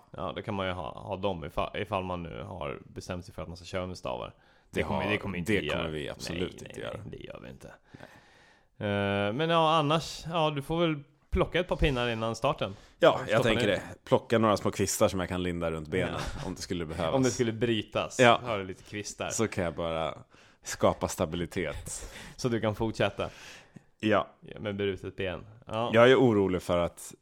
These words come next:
Speaker 2: eh, dels för att det ska börja regna och blåsa. Då tror jag att det kommer bli supertufft verkligen. Eh,
Speaker 1: Mm.
Speaker 2: och då kommer det vara bra att ha bra kläder. Men också att jag ska paja ryggen.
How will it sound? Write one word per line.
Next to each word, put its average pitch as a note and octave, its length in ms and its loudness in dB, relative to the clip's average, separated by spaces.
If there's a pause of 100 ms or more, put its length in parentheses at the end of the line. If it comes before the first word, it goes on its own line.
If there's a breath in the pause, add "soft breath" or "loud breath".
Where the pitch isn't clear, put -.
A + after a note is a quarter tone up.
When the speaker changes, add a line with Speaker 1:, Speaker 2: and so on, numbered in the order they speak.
(140)
Speaker 2:
eh, G2 160 2
dels A#2+ 360 6
för A2+ 80 2
att F#2 60 0
det F#2 80 -4
ska D#2+ 540 0
börja F#2+ 240 6
regna G2 560 4
och F2 280 -2
blåsa. F2+ 520 2
Då G2 280 4
tror - 140 -2
jag - 20 2
att D#2+ 80 -6
det F2 60 -10
kommer E2 180 -6
bli D#2 340 -6 (220 soft breath)
supertufft - 880 0
verkligen. - 480 -4 (540 soft breath)
Eh, E2+ 260 0
Speaker 1:
Mm. E2 60 0
Speaker 2:
och F#2+ 180 -2
då G2 160 4
kommer F2 240 -4
det D#2+ 40 -4
vara D#2 80 -2
bra D#2+ 220 0
att D#2+ 60 -2
ha E2+ 380 0 (140)
bra E2 520 -2
kläder. D#2 600 2
Men F#2+ 280 0
också G2 560 4 (800 soft breath)
att - 460 -2
jag F#2 120 -2
ska - 120 -6
paja F#2 320 4
ryggen. E2 540 2